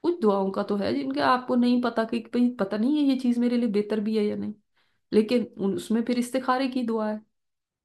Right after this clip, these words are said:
उस तरह से आप दुआ मांगते हैं। लेकिन जिनमें आपको पता है कि ये, इसमें खैर ही खैर है, तो फिर उसको तो मांगना बेहतर है इस तरह से कि आप ये मांगे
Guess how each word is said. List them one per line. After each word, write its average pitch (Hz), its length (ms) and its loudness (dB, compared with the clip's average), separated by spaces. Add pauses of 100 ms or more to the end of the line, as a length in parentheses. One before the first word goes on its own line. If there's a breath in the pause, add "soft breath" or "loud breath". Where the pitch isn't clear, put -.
उस 202 200 -4
तरह 202 240 0
से 240 140 0
आप 226 160 -2
दुआ 208 200 2
मांगते 196 400 -6
हैं। 202 60 -10 (380 soft breath)
लेकिन 226 260 4
जिनमें 196 340 2
आपको 262 320 0
पता 240 240 -2
है 254 60 4
कि 254 100 -4
ये, 269 180 0
इसमें 302 220 -2
खैर 214 380 2
ही 311 140 4
खैर 202 320 -2
है, 202 120 -10 (1120)
तो 247 140 0
फिर 285 180 2
उसको 254 360 -2
तो 285 100 -2
मांगना 247 640 0 (480)
बेहतर 240 380 2
है 254 100 2
इस 226 180 -6
तरह 202 200 0
से 202 140 -4
कि 202 140 -8
आप 196 300 -4 (260)
ये 214 180 2
मांगे 202 460 2